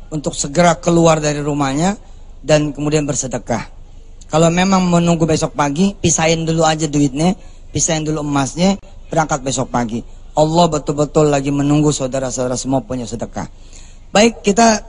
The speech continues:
akan invite, akan kita panggil, eh, Ananda Adam. Mana Adam sini? Subhanallah. Ini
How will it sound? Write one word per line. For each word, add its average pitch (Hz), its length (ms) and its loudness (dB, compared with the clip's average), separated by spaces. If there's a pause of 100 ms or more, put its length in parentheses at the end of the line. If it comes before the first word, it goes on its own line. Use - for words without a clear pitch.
akan 196 320 2
invite, 202 460 4
akan 180 220 -2
kita 180 200 0
panggil, 180 480 4
eh, 185 640 2
Ananda 185 320 4
Adam. 180 320 4 (160)
Mana 170 320 2
Adam 156 160 2
sini? 139 320 -4 (540)
Subhanallah. 123 1500 0 (3750)
Ini 170 680 6